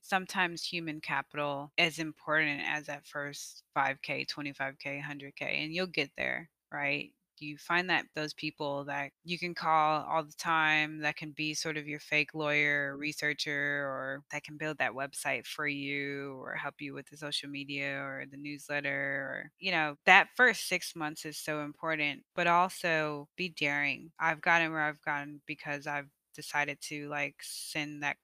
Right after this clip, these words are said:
cold call or that cold LinkedIn and, or, you know,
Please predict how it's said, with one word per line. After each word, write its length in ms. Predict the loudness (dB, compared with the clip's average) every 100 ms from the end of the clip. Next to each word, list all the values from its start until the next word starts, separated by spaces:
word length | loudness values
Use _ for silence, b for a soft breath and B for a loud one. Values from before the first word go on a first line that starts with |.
| -6
cold 300 | -6 -6 -8
call 600 | -4 -2 0 -2 -2 -4
or 160 | -6 -6
that 140 | -8 -8
cold 320 | -6 -4 -6 -8
LinkedIn 160 | -10 -8 -2
and, 840 | 0 0 -2 -4 -6 -6 -8 -10 -12 -4
or, 400 | 0 2 2 0
you 120 | -4
know, 240 | -6 -6